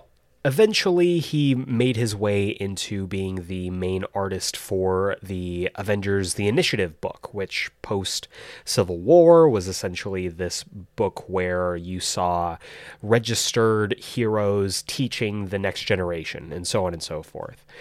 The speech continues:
And he also had a fairly long stint on one of my favorite Marvel comics, one of my favorite X-Men comics, Wolverine and the X-Men.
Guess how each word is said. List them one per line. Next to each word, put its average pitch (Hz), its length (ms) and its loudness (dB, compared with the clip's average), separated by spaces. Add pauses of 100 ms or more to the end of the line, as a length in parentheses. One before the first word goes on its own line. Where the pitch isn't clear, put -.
(300)
And 113 140 0
he 127 140 -2
also 165 400 0
had - 480 -2
a 117 280 -2
fairly 311 520 0
long 170 300 0
stint 160 440 -2
on 101 200 -2
one 101 100 0
of 95 60 -6
my 95 260 -4
favorite 110 720 -2
Marvel 107 300 -2
comics, 113 440 -6
one 113 100 -2
of 104 80 -4
my 101 120 -2
favorite 95 320 -4
X-Men 113 400 -6
comics, 123 360 -6
Wolverine 98 400 -4
and 90 100 -6
the 87 120 -8
X-Men. 127 600 -4